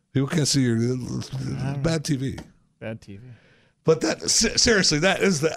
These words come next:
Speaker 1: that ugly thing. Which I, and I, actually, I shouldn't say ugly thing. It's kind of
Speaker 2: It's ugly.
Speaker 1: artsy,
Speaker 2: No, it's
Speaker 1: fartsy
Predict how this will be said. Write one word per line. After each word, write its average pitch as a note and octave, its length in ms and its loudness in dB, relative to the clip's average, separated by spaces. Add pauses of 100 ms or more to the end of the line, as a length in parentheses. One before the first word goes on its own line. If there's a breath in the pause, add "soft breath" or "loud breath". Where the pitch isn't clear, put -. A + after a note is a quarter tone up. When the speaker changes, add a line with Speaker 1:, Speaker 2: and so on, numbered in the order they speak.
Speaker 1:
that F#3 200 4
ugly F3+ 300 2
thing. B2 280 2
Which C#3+ 200 2
I, C3+ 220 2 (280)
and G3+ 160 2
I, G3+ 100 2
actually, G3 200 -2 (220)
I - 40 -2
shouldn't G#2 220 -8
say F2+ 160 -6
ugly C#2+ 160 -14
thing. - 160 -20
It's F2 120 -14
kind D3 340 -6
of A2 460 -2 (100)
Speaker 2:
It's D3+ 240 -4
ugly. - 260 -12
Speaker 1:
artsy, G2 800 -2
Speaker 2:
No, F3 120 2
it's G2 120 0
Speaker 1:
fartsy B2 240 0